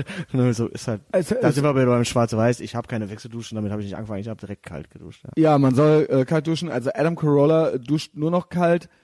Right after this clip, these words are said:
Speaker 2: und auch ohne Shampoo und ohne alles, also nur noch, äh,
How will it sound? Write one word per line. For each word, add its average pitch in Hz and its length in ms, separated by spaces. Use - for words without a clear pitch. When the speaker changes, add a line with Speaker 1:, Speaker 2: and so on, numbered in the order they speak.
Speaker 2:
und 143 160
auch 131 200
ohne 147 220
Shampoo 143 460
und 123 100
ohne 120 220
alles, 113 360
also 120 300
nur 127 100
noch, 127 280
äh, 131 280